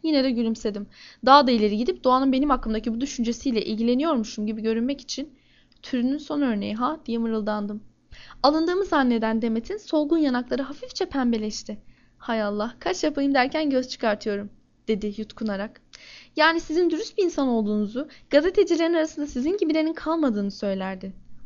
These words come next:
"Allah razı olsun." dedim. "Kardeşim de olsa bizi takdir etmesi güzel." "Yazılarınızı ben de okurdum." dedi. "Şu banker olayının ortaya çıkarılmasında çok başarılıydınız."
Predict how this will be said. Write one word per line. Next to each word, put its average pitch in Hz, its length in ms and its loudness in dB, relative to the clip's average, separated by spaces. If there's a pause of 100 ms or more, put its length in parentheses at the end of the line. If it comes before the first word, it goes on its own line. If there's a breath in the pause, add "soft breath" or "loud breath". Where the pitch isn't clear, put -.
(100)
"Allah 285 280 2
razı 254 300 2
olsun." 214 260 -4
dedim. 190 260 -6 (260 soft breath)
"Kardeşim 285 480 4
de 226 40 4
olsa 233 240 0
bizi 247 160 -2
takdir 240 320 -2
etmesi 208 360 -4
güzel." 208 300 0 (600 soft breath)
"Yazılarınızı 392 580 0
ben 392 200 0
de 311 40 2
okurdum." 202 440 -2
dedi. 196 220 -10 (160 soft breath)
"Şu 277 220 -4
banker 269 320 4
olayının 240 380 2
ortaya 240 340 -2
çıkarılmasında 233 680 -4
çok 339 240 -6
başarılıydınız." 202 800 -6